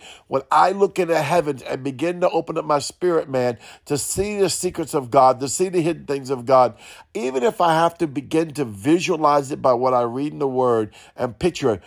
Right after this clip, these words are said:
A lot of times we don't even do that. Think about it. It talks about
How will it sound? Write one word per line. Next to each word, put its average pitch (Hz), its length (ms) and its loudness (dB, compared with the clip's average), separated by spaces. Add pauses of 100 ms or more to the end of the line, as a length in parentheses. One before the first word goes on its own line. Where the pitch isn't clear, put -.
(140)
A - 80 4
lot - 200 2
of 202 400 6
times 208 200 2
we 226 120 -6
don't 226 200 0
even 202 180 -6
do 190 200 -4
that. 175 340 4 (200)
Think 247 220 -2
about 185 300 4
it. 135 100 -6
It 170 140 -6
talks 208 260 -2
about 196 240 2